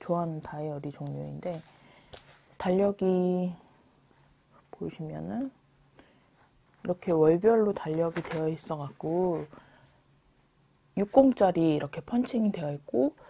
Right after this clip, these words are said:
이렇게 달력을 기록할 수 있도록 되어 있어서 생일이나 일정들을 기록하는 달력들을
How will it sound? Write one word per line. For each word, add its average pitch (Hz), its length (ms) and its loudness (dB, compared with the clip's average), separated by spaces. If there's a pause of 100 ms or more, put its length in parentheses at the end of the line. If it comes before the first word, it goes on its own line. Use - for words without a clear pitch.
(460)
이렇게 175 320 -4
달력을 165 1160 0 (140)
기록할 190 320 -4
수 - 140 -6
있도록 147 320 -6
되어 147 200 -6
있어서 170 340 -6
생일이나 190 800 -2
일정들을 156 640 -4
기록하는 147 560 -8
달력들을 160 680 -6